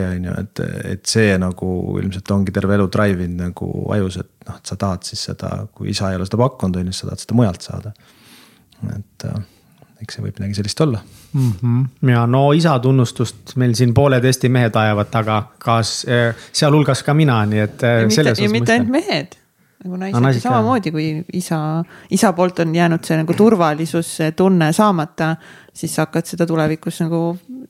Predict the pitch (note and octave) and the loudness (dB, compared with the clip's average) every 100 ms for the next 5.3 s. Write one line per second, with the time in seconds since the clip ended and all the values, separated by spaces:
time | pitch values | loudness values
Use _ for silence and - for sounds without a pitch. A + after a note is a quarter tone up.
0 | - F3+ F3 F3 F3 F3 F3+ G3 G3+ - | -6 -2 0 0 0 0 -2 -2 -6 -10
1 | - - - _ - F#3 G3 F#3+ G#3 - | -20 -20 -20 _ -4 0 0 -2 -6 -4
2 | G#3+ G#3 A3 G#3+ A3+ C4 D4+ F#3+ F#3+ G3+ | -2 -2 -2 0 4 4 4 4 0 -2
3 | F#3+ G#3+ C4+ - F3 - - _ _ _ | -2 0 0 -4 -8 -10 -20 _ _ _
4 | _ _ _ _ F3 E3 E3+ E3 E3 E3+ | _ _ _ _ -10 -8 -6 -6 -8 -8
5 | F3+ F3 F3 | -8 -6 -6